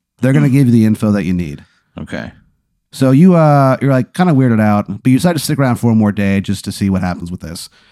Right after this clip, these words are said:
Speaker 1: You go back upstairs, you go to sleep. Um, you dream of a howling void.
Speaker 2: Oh, fuck.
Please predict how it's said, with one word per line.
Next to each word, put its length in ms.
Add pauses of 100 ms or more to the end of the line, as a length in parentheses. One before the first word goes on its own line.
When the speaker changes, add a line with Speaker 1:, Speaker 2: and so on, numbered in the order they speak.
(240)
Speaker 1:
You 100
go 80
back 120
upstairs, 600
you 140
go 80
to 60
sleep. 400 (880)
Um, 340 (320)
you 100
dream 240
of 80
a 120
howling 340
void. 420
Speaker 2:
Oh, 240
fuck. 320